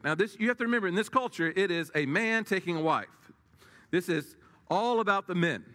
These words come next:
If she finds, if she finds no favor in his eyes, because he has found some indecency in her. There's the word right there, indecency, okay?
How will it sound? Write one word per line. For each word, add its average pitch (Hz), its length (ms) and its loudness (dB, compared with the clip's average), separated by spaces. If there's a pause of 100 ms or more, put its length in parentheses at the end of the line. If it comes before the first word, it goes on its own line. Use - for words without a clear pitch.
(1080)
If 170 120 -2
she 226 140 2
finds, 240 540 0 (300)
if 214 260 2
she 240 260 -2
finds 202 600 0
no 147 220 0
favor 220 680 -2
in 190 240 0
his 175 440 -2
eyes, 120 1040 -4 (1800)
because 160 600 -2
he 143 120 -2
has 135 200 -4
found 160 460 -2
some 147 540 -2 (520)
indecency 170 1040 -2
in 151 220 -4
her. 98 180 -4
There's 180 240 0
the 165 100 -2
word 156 240 -2
right 127 220 -2
there, 87 120 -4
indecency, 120 840 -4
okay? 131 260 -2